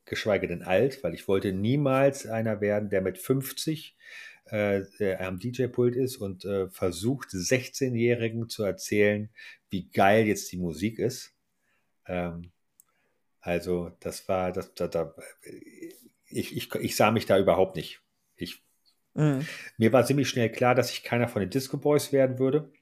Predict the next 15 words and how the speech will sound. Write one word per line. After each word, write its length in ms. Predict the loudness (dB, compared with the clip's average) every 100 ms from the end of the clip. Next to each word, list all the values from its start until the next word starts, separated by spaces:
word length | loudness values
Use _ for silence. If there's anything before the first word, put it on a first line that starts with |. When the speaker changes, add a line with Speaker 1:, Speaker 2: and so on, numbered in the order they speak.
| _ -6 0
Speaker 1:
auch 160 | 2
wenn 140 | 2 2
wir 80 | 2
teilweise 440 | 4 4 2 2
mit, 320 | -2 -2 -4
mit, 200 | -8 -6
äh, 140 | -6 -4
schwarzen 440 | 0 0 0 -4
Trainingsanzügen 1300 | 0 0 2 -2 -2 -6 -6 -16 -18 -2 0 0 -2
wie 60 |
die 220 | 0 0 0
Disco 300 | -4 -4 -2
Boys 220 | -2 -2
rumgelaufen 440 | -2 2 2 2 0
sind. 200 | -4